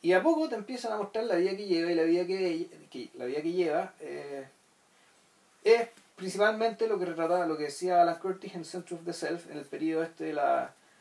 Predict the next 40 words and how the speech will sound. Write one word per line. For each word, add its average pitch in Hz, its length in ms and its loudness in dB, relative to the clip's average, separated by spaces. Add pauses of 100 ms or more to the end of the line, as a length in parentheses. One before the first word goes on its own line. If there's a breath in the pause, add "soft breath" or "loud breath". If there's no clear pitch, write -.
(240 soft breath)
el 135 80 -14
periodo 156 360 2
de 160 80 4
la 147 60 0
riqueza, 175 500 0 (600)
un 135 120 -12
periodo 160 300 -2
de 151 60 0
la 143 40 -6
riqueza 175 280 -4
de 175 60 -2
los 170 120 -2
ochenta 170 580 0
y 135 160 -6
el, - 520 -8 (400)
y 135 100 -6
el 127 60 -2
ascenso 180 320 -4
del 170 100 -4
poder 160 240 2
de 180 40 0
los 170 100 -2
conservadores, 180 680 0
que 175 80 -16
te, 180 100 -6
de 175 340 -6 (220)
los 135 160 -8
republicanos 156 460 -2
en 151 60 -4
este 156 160 -10
caso, 156 240 -6 (460 soft breath)
básicamente 202 540 2
basado 202 540 6
en 180 220 0
la 175 80 0
necesidad 165 400 -2
del 185 80 2
individuo 170 380 -2
de 180 40 0
expresarse, - 520 -10